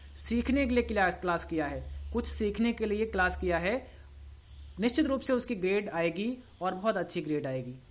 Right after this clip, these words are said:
अब हम ये कन्फर्म तो नहीं कर सकते हैं कि उसकी पक्का ए ग्रेड आ जाएगी या बी ग्रेड आ जाएगी, लेकिन हाँ, जिन बच्चों ने मेहनत की है,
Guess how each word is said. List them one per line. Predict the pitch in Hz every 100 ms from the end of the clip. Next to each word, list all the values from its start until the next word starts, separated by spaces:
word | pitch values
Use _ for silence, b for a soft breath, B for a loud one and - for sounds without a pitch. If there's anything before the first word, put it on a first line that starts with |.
| -
अब | 185
हम | 220
ये | 226
कन्फर्म | 220 196 214 240
तो | 240
नहीं | 220
कर | 226 226
सकते | 220 208 214
हैं | 196
कि | 214
उसकी | 202 208
पक्का | 170 175
ए | 180 190
ग्रेड | 208 202
आ | 190
जाएगी | 180 175 190
या | 180
बी | 151
ग्रेड | 180 190 180
आ |
जाएगी, | 170 180
लेकिन | 220 233
हाँ, | 220 214 - B B B -
जिन | 214 240
बच्चों | 240 254
ने | 247
मेहनत | 190 175 208
की | - 220
है, | 220